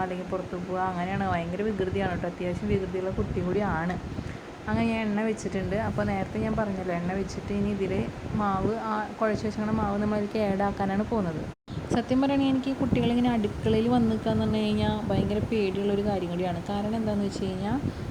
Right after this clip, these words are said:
ഞാൻ പെട്ടെന്ന് പെട്ടെന്ന് ചെയ്യുന്ന ഒരാളായതുകൊണ്ട് എവിടെയെങ്കിലും തട്ടി എന്തെങ്കിലും താഴെ പോയി കഴിഞ്ഞാൽ കൊച്ചുങ്ങൾ താഴെ നിൽക്കുന്നതുകൊണ്ട് ഭയങ്കര പേടിയുള്ള കാര്യമാണ്. പക്ഷേ, ഏ, നമുക്ക് എന്തെങ്കിലും ചെയ്യണമെന്നുണ്ടെങ്കിൽ ഇതേ പറ്റുള്ളൂ,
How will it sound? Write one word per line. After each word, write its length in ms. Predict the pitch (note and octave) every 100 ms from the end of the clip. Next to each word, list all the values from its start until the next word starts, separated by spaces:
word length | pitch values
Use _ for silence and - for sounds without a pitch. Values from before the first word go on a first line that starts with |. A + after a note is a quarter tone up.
| - A3
ഞാൻ 120 | B3+ C4+ -
പെട്ടെന്ന് 640 | B3 - - B3+ B3+ B3+ C4+
പെട്ടെന്ന് 500 | B3+ - - A3+ A3+ A3+
ചെയ്യുന്ന 220 | G#3+ G3
ഒരാളായതുകൊണ്ട് 640 | G3+ F#3 F3+ F3 F3 F3 G3 G3
എവിടെയെങ്കിലും 580 | F3+ F3+ G3+ G3+ A3 A3+
തട്ടി 200 | G#3 - F#3+
എന്തെങ്കിലും 380 | F#3 F#3 F#3+ G3+
താഴെ 160 | G3 F3
പോയി 180 | F#3
കഴിഞ്ഞാൽ 160 | F#3 F#3+
കൊച്ചുങ്ങൾ 340 | G3+ - G3+ G#3 A3
താഴെ 140 | G3 F#3+
നിൽക്കുന്നതുകൊണ്ട് 400 | G3 F#3+ F#3 F3+ F3+
ഭയങ്കര 400 | F3 F#3+ F#3+ G#3 A3
പേടിയുള്ള 360 | F#3 F3 F3
കാര്യമാണ്. 260 | F3 D#3+ F3
പക്ഷേ, 240 | F3+ A3 B3 - - - - G3
ഏ, 40 | G3 F#3+ F3+ F#3 G3
നമുക്ക് 260 | G3+ G3+ A#3
എന്തെങ്കിലും 280 | A#3 A#3+ A#3
ചെയ്യണമെന്നുണ്ടെങ്കിൽ 1040 | A3 G3+ G3+ G3+ G3+ G#3 A#3+ G#3+ F#3+ G3+ C4 C4+ - - F3+
ഇതേ 160 | F#3 -
പറ്റുള്ളൂ, 400 | G#3 - F#3